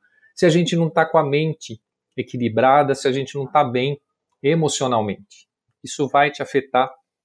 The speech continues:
com certeza. E hoje a gente consegue entender melhor por que que isso afeta, né? Porque a gente vai lá nos meandros do que que tá acontecendo dentro do seu cérebro, na verdade.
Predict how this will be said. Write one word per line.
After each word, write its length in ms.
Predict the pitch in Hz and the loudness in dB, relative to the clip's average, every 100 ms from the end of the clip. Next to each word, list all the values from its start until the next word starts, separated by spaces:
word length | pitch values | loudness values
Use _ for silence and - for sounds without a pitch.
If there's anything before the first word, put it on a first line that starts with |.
| _ | _
com 180 | 147 151 | -2 0
certeza. 520 | - 160 - 120 113 _ _ _ | 0 -2 0 0 -2 _ _ _
E 80 | 190 | 4
hoje 140 | 214 233 | 6 6
a 40 | |
gente 160 | 226 214 | 2 0
consegue 360 | 214 208 202 | 2 4 2
entender 320 | 202 202 185 | 2 2 2
melhor 500 | 202 185 165 180 196 175 - _ _ - | 4 4 4 4 2 -2 -14 _ _ 2
por 180 | 330 | 4
que 120 | 330 320 | 4 2
que 140 | 208 | 2
isso 180 | 160 135 | 2 2
afeta, 380 | - 113 - - _ _ | 2 0 0 -10 _ _
né? 120 | 139 | -10
Porque 180 | 160 - | -6 -4
a 40 | 139 | -4
gente 220 | 151 156 | -4 -2
vai 220 | 160 156 | 2 4
lá 160 | 151 175 | 4 2
nos 160 | 175 | 0
meandros 520 | 190 202 165 175 135 | 2 2 2 0 0
do 120 | 131 135 | -2 -6
que 120 | 196 | -8
que 120 | - | -6
tá 80 | 202 | -6
acontecendo 880 | 202 202 202 165 - 185 196 131 - _ _ _ | -2 -2 0 -2 -2 0 0 -2 -8 _ _ _
dentro 380 | 156 285 302 190 | -4 -2 -2 0
do 100 | 165 | 2
seu 220 | - 135 | 2 2
cérebro, 540 | 110 - 104 107 101 98 | 2 2 2 0 -2 -6
na 120 | 107 | -4
verdade. 540 | 107 101 117 - _ | -4 -4 -6 -10 _